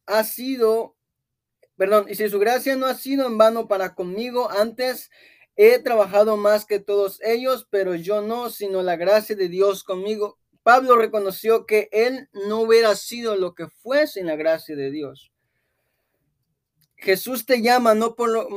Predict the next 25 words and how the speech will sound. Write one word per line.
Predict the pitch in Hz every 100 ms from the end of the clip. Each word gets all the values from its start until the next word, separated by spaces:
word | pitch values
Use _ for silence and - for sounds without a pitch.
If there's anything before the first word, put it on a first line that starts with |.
| 202
no | 226 226
porque | 247 226
nosotros | 214 190 220 226 208
seamos | 202 208 202 190 170
dignos, | 277 262 185 180 302 - - _ _ _ _
sino | - 202 208 202
porque | 208 190 196 196
separados | 190 208 196 196 190 220 247 240 214
de | 220 226
él, | 208
como | 180 170
lo |
dice | 180 202
la | 196 180
Biblia, | 208 196 190 165
nada | 170 180 220 220 208 202 -
podemos | 156 151 175 185 170 151 - - - _ _ _
hacer. | 123 - 170 139 131 _ _ _ _ _ _ _ _ _
Sin | - 175 170
él | 202 233 226
no | 170 175 175
somos | - 175 165 147 139 - _ _ _ _ _ _ _ _
nada. | 143 165 190 170 127 123 _ _ _ _ _ _ _ _ _ _ _ _ _
No | 160 156
solamente | 180 175 180 202 196 196 185 165 -